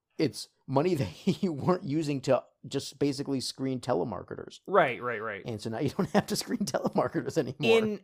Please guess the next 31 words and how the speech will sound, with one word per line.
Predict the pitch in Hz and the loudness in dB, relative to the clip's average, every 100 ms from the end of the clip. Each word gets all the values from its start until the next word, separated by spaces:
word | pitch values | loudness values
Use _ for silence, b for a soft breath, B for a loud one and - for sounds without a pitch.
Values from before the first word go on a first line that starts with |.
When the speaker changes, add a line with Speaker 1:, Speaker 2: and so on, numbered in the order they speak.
| _ _ _ 196 | _ _ _ -4
Speaker 2:
in | 190 175 | 0 0
my | 160 156 170 196 | 2 4 6 4
parents' | 196 208 214 208 | 2 0 0 -2
defense, | 214 196 220 220 - | -6 0 0 0 -6
they | 139 147 165 | -4 2 4
actually | 156 156 - 156 | 4 0 -2 -2
live | 143 143 | 0 0
in | 143 | -2
an | 135 | -4
area | 135 131 135 139 135 | -4 -2 0 2 0
where | 127 123 | 0 -4
cell | 120 131 123 | -4 -4 -4
phone | 143 123 | -4 -6
signal | - 131 123 127 | -6 -6 -4 -6
is | 120 107 - _ | -6 -10 -14 _
kinda | - 131 110 | -8 -6 -6
spotty. | - 110 120 147 156 _ _ _ _ - | -8 -4 -4 -4 -8 _ _ _ _ 0
Speaker 1:
Oh, | 113 | 0
yeah. | 101 | 0
Speaker 2:
And | 87 | 0
so, | 156 143 | 0 0
like, | 135 | 0
in | 143 131 | -4 0
that | 160 170 | 0 2
sense, | - 202 196 196 | 0 0 -2 0
like, | 170 151 | 0 0
okay, | 147 139 107 | -2 -4 -8
yeah, | 107 | -8
I | 104 | -8
get | 92 85 | -10 -14
it. | 85 | -16